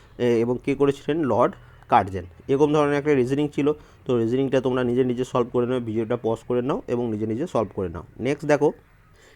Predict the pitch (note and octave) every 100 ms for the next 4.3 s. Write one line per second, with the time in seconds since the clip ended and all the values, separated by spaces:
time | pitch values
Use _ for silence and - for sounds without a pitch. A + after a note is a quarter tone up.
0 | _ C3 D#3+ D#3 D#3+ D#3+ D3+ D#3+ C#3 D3
1 | D3 C#3+ - D3 C#3 C#3+ C#3 C#3 D3 C3+
2 | B2+ - D#3 D3+ C#3 B2+ C3 C3 D#3 -
3 | - - - A#2+ B2+ C3 C#3 C#3+ A#2+ A#2+
4 | A#2+ C3